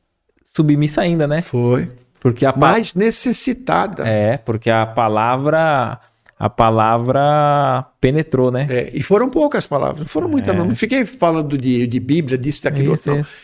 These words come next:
Speaker 2: Eu falei, "Somente", falei, "Meu, tu tá aqui, tu tá recebendo uma oportunidade de reflexão. Reflete o que tu tá passando, o que que tu passou,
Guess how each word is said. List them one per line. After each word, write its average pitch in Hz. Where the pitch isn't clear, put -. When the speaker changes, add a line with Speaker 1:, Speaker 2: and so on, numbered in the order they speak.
Speaker 2:
Eu 180
falei, 208
"Somente", 202
falei, 202
"Meu, 202
tu -
tá 196
aqui, 208
tu 180
tá 196
recebendo 185
uma 175
oportunidade 175
de 170
reflexão. 185
Reflete 302
o -
que -
tu -
tá -
passando, 156
o 143
que 196
que -
tu 185
passou, 156